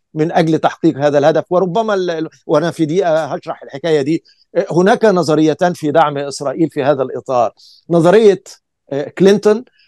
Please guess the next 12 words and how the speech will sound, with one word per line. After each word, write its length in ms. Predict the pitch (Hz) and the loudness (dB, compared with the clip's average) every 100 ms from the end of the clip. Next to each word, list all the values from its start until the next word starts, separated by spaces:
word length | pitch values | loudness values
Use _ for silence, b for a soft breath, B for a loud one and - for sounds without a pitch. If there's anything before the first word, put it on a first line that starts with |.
| - | -2
الذي 220 | 151 180 | 0 2
كان 200 | 180 208 | 2 2
قريبا 400 | 202 185 214 254 | 2 2 2 2
جدا 300 | 208 190 190 | 2 2 0
من 180 | 160 147 | -4 -8
إسرائيل 320 | 143 147 151 | -12 -4 0
ويعبر 500 | 185 147 135 175 156 | 2 4 2 0 -4
عن 160 | 139 135 | -8 -6
ذلك 320 | 151 175 - | -6 -6 -8
بشكل 440 | 127 127 - - 147 | -12 -8 -8 -4 -4
كبير، 800 | - 127 139 165 180 165 143 | -2 2 6 6 6 4 2
آه، 80 | 143 | 2